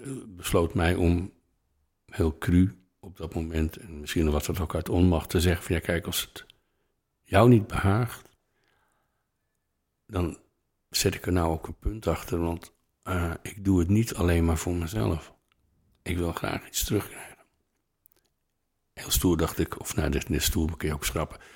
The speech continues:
Ik dacht toen dat wellicht door dat zo te uiten, ik in ieder geval de urgenties van het verhaal, eh, duidelijk maakte. Alleen ik had niet begrepen dat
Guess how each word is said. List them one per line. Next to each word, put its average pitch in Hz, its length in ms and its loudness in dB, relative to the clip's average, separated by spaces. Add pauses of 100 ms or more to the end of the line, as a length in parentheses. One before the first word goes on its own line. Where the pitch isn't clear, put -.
(240)
Ik 85 180 -2
dacht 82 220 0
toen 90 440 6 (640)
dat 80 200 -6
wellicht 82 560 -2 (320)
door 82 260 -2
dat 80 200 -2
zo 82 260 4
te - 160 -4
uiten, 80 460 0 (440)
ik - 200 -16
in 87 80 4
ieder 90 160 8
geval 82 180 2
de 85 100 2
urgenties 90 560 4
van 82 160 -2
het 76 140 -2
verhaal, 76 600 0 (260)
eh, 76 180 0 (380)
duidelijk 78 440 2
maakte. 78 560 0 (2000)
Alleen 98 300 6
ik 95 140 4 (520)
had - 400 0
niet 92 300 -8
begrepen 85 560 4
dat 80 200 -8